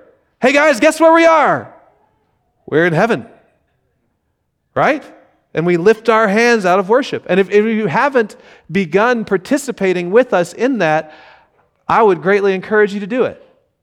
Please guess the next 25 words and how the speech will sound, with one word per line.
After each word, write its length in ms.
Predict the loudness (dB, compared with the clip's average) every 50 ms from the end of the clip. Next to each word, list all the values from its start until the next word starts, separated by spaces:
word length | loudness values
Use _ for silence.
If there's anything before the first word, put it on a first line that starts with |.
| _
Hands 320 | -6 -2 -2 -2 0 2 2
up, 160 | 0 0 0
palms 300 | 0 -2 -2 -2 0 -2
out. 320 | -2 -2 -4 -8 -14 _ _ _ _ _ _ _ _ _ _ _ _ _ _ _
Just 180 | _ -10 -4 -2
like, 160 | -2 -2 -2
it's 100 | -2 0
easy. 360 | 2 0 0 0 -4 -14 -16 -20 _ _ _ _ _ _ _ _ -6
Easy 180 | -4 -2 -2 -2
stuff. 300 | -2 -2 -2 -2 -4 -4
Hands 220 | -2 -2 0 0
up, 140 | 0 0 0
palms 260 | 0 -2 -2 0 0
out. 400 | -2 -2 -2 -6 -12 _ _ _ _ _ _ _ _ _
And 140 | -6 -4 -2
we, 240 | -2 -2 -2 -4 -6 -6
we 200 | -6 -6 -4 -2
enter 320 | -2 -2 -2 0 0 0 0
into 140 | 0 -2
the 80 | -8 -12
throne 300 | -8 -6 -4 -4 -4 -4
room 160 | -4 -4 -6
of 100 | -6 -6
heaven 400 | -4 -4 -4 -2 -2 -4 -8 -10 -14 _ -20 -20 _ _ _ _ _
together. 540 | -10 -6 -2 -2 -2 -2 -4 -8 -14 -20